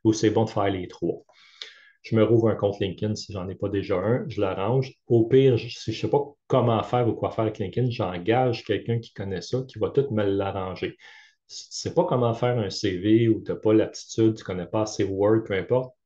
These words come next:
t'engages quelqu'un, tu demandes à quelqu'un de t'aider.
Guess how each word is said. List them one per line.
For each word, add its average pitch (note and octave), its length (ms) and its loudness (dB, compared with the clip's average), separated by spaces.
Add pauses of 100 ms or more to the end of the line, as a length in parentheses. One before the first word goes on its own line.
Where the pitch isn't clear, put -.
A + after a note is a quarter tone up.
t'engages G#2+ 680 2
quelqu'un, G#2+ 360 -2
tu A2+ 140 -8
demandes G2+ 200 -6
à F2+ 40 -2
quelqu'un F#2+ 340 -8
de F#2 120 -6
t'aider. F2+ 420 -8